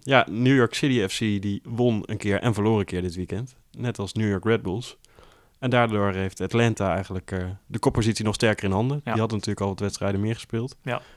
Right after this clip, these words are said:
Speaker 1: Daarom, eh, mochten de New Yorkse clubs nu wat inhalen. En we zeiden, dat zeiden we ook vorige week, van, nou ja, de, dat mo-, dat moeten ze nog maar, eerst maar even doen voordat ze dan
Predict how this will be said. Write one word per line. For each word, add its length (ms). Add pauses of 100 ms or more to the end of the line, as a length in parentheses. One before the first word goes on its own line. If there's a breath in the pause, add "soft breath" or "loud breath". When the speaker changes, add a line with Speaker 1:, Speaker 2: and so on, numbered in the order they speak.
(200 loud breath)
Speaker 1:
Daarom, 480
eh, 80 (300)
mochten 300
de 100
New 140
Yorkse 300
clubs 260
nu 160
wat 180
inhalen. 460 (720 soft breath)
En 100
we 60
zeiden, 220
dat 120
zeiden 220
we 60
ook 80
vorige 220
week, 200
van, 100
nou 120
ja, 200
de, 280
dat 160
mo-, 140 (260)
dat 140
moeten 220
ze 60
nog 100
maar, 120
eerst 220
maar 140
even 140
doen 180
voordat 240
ze 140
dan 200